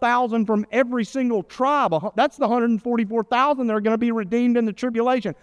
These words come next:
I can't go there. Y'all don't have two hours. But the point is,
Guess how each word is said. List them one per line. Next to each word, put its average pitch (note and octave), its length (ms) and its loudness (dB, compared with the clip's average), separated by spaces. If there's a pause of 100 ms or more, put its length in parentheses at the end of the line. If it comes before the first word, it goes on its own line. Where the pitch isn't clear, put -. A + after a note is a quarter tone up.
(180)
I G3 100 2
can't E3+ 260 -2
go E3+ 160 4
there. C3+ 200 0
Y'all C3+ 180 0
don't D#3 120 0
have D#3 180 0
two C3+ 180 0
hours. F2 400 -4 (2000)
But C4+ 220 2
the C4 80 6
point F#4+ 640 2
is, A3+ 500 0